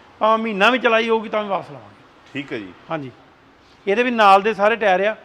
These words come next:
Speaker 1: ਕੋਈ
Speaker 2: ਹੂੰ।
Speaker 1: ਟਾਇਰ ਨਹੀਂ ਚੇਂਜ। ਠੀਕ ਹੈ ਜੀ। ਇਹ, ਅਹ, ਜੀ ਟੀ ਐਕਸ ਪਲੱਸ ਮਾਡਲ ਆ।
Speaker 2: ਇਹ ਟੌਪ ਮਾਡਲ ਆ ਜਾਂਦਾ?
Speaker 1: ਟੌਪ ਮਾਡਲ ਆ ਜਾਂਦਾ ਜੀ।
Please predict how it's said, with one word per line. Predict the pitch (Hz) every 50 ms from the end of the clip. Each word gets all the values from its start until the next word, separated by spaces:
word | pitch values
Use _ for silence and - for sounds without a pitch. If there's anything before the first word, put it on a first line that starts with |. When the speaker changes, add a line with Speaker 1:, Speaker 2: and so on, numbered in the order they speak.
| - - _ _
Speaker 1:
ਕੋਈ | - 202 214
Speaker 2:
ਹੂੰ। | 233 -
Speaker 1:
ਟਾਇਰ | 226 196 175 170
ਨਹੀਂ | 185 208 202
ਚੇਂਜ। | 190 208 208 208 214 - - - - - - - - - - - - -
ਠੀਕ | 208 196 220
ਹੈ | 240
ਜੀ। | 226 - - - - - _ _ _ - - _ _ - - _ -
ਇਹ, | 302 220 220 233 240 254 -
ਅਹ, | 196 208 202 196 190 190 185 185 185 185 - - - - - - - - - 190
ਜੀ | 156 175 214 214
ਟੀ | - 240 240 233
ਐਕਸ | 233 226 - - - 240 240 240 - - - - - - - -
ਪਲੱਸ | 214 226 226 220 -
ਮਾਡਲ | 233 208 196 170 175 180 196
ਆ। | 214 233 226 - - 143
Speaker 2:
ਇਹ | 151 143
ਟੌਪ | 139 131 139 139 139 165
ਮਾਡਲ | 180 180 175 175 170
ਆ | 165
ਜਾਂਦਾ? | 156 151 147 139
Speaker 1:
ਟੌਪ | 220 220 226 220
ਮਾਡਲ | 233 226 220 214
ਆ | 190
ਜਾਂਦਾ | 165 151 143 147 143
ਜੀ। | 135 139